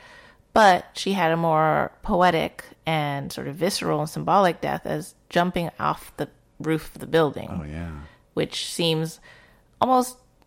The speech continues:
Speaker 1: very like she's, she's finally free, or, you know, this is, this is finally a decision that she was able to make. You know,
Speaker 2: Mm-hmm.
Speaker 1: there's a lot of ways that, eh, you know, this could work for her character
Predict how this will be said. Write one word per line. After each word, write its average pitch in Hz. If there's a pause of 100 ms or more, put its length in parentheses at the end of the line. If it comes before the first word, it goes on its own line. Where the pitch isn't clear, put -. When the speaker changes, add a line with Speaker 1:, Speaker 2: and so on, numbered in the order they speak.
(140)
Speaker 1:
very 190
like 185
she's, -
she's 180
finally 185
free, 226
or, 165
you 160
know, 147
this 175
is, 165 (140)
this 185
is 170
finally 170
a 160 (200)
decision 185
that -
she 202
was 170
able 151
to -
make. 202 (560)
You 160
know, 151
Speaker 2:
Mm-hmm. 147
Speaker 1:
there's 170
a 180
lot 165
of 156
ways 165
that, 139
eh, -
you 151
know, 131
this -
could - (160)
work 160 (200)
for -
her 180
character 190